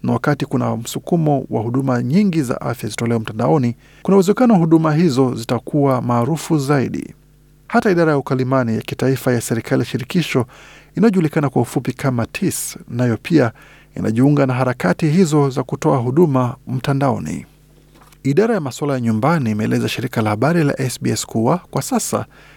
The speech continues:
inaunda mifumo ya uboresho ambayo itaruhusu ratiba za huduma za afya kupitia mitambo ya video, na huduma hizo zinaweza patikana kuanzia Agosti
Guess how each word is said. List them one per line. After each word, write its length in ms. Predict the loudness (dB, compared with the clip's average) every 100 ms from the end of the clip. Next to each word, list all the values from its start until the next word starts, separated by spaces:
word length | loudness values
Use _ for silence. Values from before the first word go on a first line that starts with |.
| _ -8
inaunda 420 | -4 0 2 2
mifumo 440 | -2 -2 0 2 4
ya 60 |
uboresho 640 | 4 2 2 0 0 0 0
ambayo 440 | 0 2 2 2
itaruhusu 600 | 0 0 0 0 -2 -2
ratiba 440 | -2 0 0 2
za 100 | 2
huduma 420 | 0 0 0 0 -2
za 180 | -4
afya 300 | -4 -6 -6
kupitia 340 | -12 -12 -8 -6
mitambo 480 | -6 -4 -4 -4 -4
ya 80 |
video, 380 | -2 2 2 2 -2 -18 -20 -20 -2
na 80 | 2
huduma 320 | 4 4 4
hizo 340 | 2 2 0
zinaweza 520 | 0 0 2 4 2 0
patikana 680 | -4 -6 -4 -4 -2 -6 -8
kuanzia 440 | -6 -4 0 0 0
Agosti 580 | 0 -2 -2 -4 -4